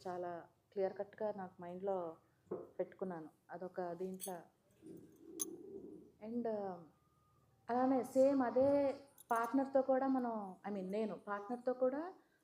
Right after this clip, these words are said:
అప్లై చేయాలని నేను అనుకుంటున్నాను. ఫస్ట్ ఎక్స్‌పెక్టేషన్స్ ఆపేసి సెల్ఫ్ మీద మనం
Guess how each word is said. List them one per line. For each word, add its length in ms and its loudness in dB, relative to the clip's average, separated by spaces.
అప్లై 260 8
చేయాలని 640 2
నేను 380 -4
అనుకుంటున్నాను. 560 -6
ఫస్ట్ 280 0
ఎక్స్‌పెక్టేషన్స్ 1040 0
ఆపేసి 540 -4
సెల్ఫ్ 480 -4
మీద 180 0
మనం 540 -4